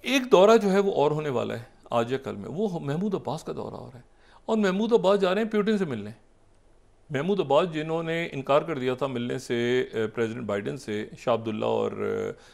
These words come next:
ज-, जनरल, अ, रिटायर्ड सीसी जो कि इजिप्शियन प्रेसिडेंट हैं उनके साथ, वो जा रहे हैं दोबारा।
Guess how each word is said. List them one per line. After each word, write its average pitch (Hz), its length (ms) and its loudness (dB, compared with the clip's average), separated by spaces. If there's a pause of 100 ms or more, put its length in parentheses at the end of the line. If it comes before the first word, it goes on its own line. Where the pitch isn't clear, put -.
(180)
ज-, 104 580 -10
जनरल, 107 320 -4
अ, - 60 -10 (560)
रिटायर्ड 107 300 -8
सीसी 113 280 -10
जो 104 120 -8
कि 101 140 -10
इजिप्शियन 101 400 -10
प्रेसिडेंट 107 380 -8
हैं 110 80 -6
उनके 104 200 -10
साथ, - 280 -20 (440)
वो 208 120 6
जा 151 180 4
रहे 131 140 2
हैं 143 120 -4
दोबारा। 101 360 -4